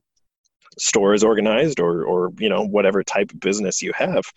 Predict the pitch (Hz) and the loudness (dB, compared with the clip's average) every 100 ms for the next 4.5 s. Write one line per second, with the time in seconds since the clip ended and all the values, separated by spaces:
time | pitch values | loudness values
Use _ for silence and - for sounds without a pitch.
0 | - - - _ - 139 190 139 107 - | -20 -20 -20 _ -2 2 4 6 4 2
1 | 165 160 123 98 - 104 101 95 87 - | 2 4 6 4 2 0 2 2 0 0
2 | 95 90 - 127 127 - 117 101 - - | -2 -2 -2 0 0 2 0 0 -2 -2
3 | 101 104 - - 117 - 104 85 - 69 | 0 0 -4 -4 -4 -4 -4 -4 -4 -6
4 | 82 139 131 85 - | 0 2 4 2 -4